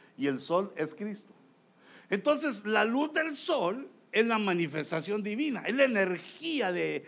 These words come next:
de Dios que manda sobre toda la tierra, sobre conversos y sobre inconversos. Vea, como decía aquel cantante, "El sol sale para todos", ¿ah?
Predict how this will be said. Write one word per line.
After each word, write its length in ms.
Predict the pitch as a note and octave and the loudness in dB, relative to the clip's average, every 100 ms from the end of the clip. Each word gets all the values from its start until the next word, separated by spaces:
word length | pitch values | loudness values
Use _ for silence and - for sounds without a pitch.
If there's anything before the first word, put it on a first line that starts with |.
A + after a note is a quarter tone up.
| E3+ - | -16 -6
de 240 | D3+ F#3 | -4 -2
Dios 580 | F3+ B3+ D#4 B3+ - - - | 0 4 4 2 -6 -14 -4
que 160 | F3+ | -2
manda 500 | F3 G#3 C4+ C4 G#3+ | 0 2 2 2 0
sobre 360 | E3 E3+ E3 D#3 | 0 0 2 0
toda 280 | F#3 B3 A#3+ | 2 4 4
la 200 | G3 - | 2 0
tierra, 400 | A3+ E3+ D3 F#3 - - | 2 2 0 -6 -12 -18
sobre 400 | - A3+ G3+ F#3+ | 4 6 6 4
conversos 760 | G3 G3 G3 E4 A#4+ E4 D#4 - | 4 6 8 6 4 -2 -2 -6
y 100 | F3+ | -8
sobre 300 | D3+ D#3+ D3+ | -2 0 0
inconversos. 800 | D3 C#3+ C#3+ C#3 A2+ - - - - _ _ _ _ - - - - | 0 2 4 2 0 -6 -18 -20 -20 _ _ _ _ -20 -20 -20 2
Vea, 180 | D3+ F3+ | 4 6
como 240 | E3+ E3 | 4 0
decía 260 | C3+ C3 F3+ | 0 0 -2
aquel 240 | F3 F3+ | 0 -2
cantante, 640 | E3+ E3+ E3 G3 D#3 G#2+ - | -2 -4 0 -2 -2 -8 -4
"El 160 | A2+ A3+ | -6 -4
sol 240 | D#3+ D#3 | -4 -2
sale 260 | C3+ D#3 D#3 | -2 0 0
para 380 | D#3 A2+ G#2 - | 0 0 0 2
todos", 400 | C3 A2 E2 F2+ | 2 2 -4 -6
¿ah? 240 | E3 A3+ | -6 -8